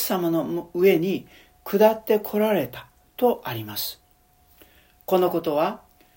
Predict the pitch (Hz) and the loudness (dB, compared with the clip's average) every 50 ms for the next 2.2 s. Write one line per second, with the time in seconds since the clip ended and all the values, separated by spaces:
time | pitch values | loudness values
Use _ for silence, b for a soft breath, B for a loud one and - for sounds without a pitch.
0 | b b b b b b _ - - - 269 269 254 240 214 185 185 185 185 214 | b b b b b b _ -8 -2 0 2 2 4 2 2 4 2 4 4 4
1 | 220 214 180 151 147 - - - 247 240 214 185 165 165 208 220 214 185 151 139 | 4 4 4 2 2 0 0 2 2 2 2 2 2 4 4 4 4 4 2 2
2 | 143 156 190 214 | 0 0 -2 -4